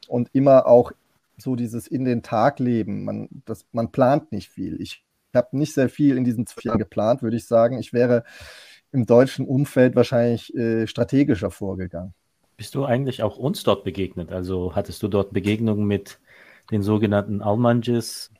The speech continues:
Speaker 2: Berührungspunkte? Oder die dürften sich ja auch gewundert haben, dass da plötzlich auch ein Deutscher herumläuft, der, der sie auf Türkisch anspricht.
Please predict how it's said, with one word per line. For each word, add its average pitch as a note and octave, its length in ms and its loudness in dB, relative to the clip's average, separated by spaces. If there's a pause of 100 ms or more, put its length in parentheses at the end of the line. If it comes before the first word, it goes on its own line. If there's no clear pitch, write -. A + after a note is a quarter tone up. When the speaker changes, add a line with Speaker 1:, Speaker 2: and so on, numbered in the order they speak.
Speaker 2:
Berührungspunkte? B2 1120 2
Oder G2+ 380 0 (380)
die G2 100 -6
dürften A2+ 240 -2
sich G#2+ 120 -6
ja A2+ 80 2
auch G#2+ 120 -2
gewundert A2+ 400 0
haben, G2+ 180 2
dass G2+ 160 -6
da G2+ 80 -2
plötzlich G#2+ 380 -6
auch G#2 120 -4
ein A2 100 -4
Deutscher G#2 280 -4
herumläuft, G#2 460 -2
der, G2+ 320 0 (320)
der G2+ 100 -2
sie G#2 140 -4
auf G2+ 160 -6
Türkisch - 320 -4
anspricht. - 580 -10